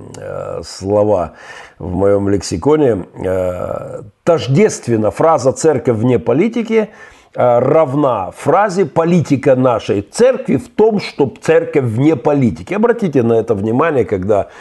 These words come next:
в следующий раз услышите подобное заявление. Это силлогизм, это, э, это безумие.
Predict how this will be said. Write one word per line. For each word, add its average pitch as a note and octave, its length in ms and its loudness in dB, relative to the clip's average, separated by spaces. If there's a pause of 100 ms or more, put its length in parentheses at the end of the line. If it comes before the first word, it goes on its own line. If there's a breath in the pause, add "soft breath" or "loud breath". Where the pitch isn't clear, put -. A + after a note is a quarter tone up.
(160 loud breath)
в - 80 -20
следующий A#2 460 0
раз B2+ 320 2
услышите B2 760 0 (240 loud breath)
подобное A#2+ 640 2
заявление. B2+ 640 2
Это F2+ 160 -8
силлогизм, C3 880 2
это, F#2 460 -2 (500 loud breath)
э, G2+ 500 0
это B2 160 0
безумие. C#3+ 680 2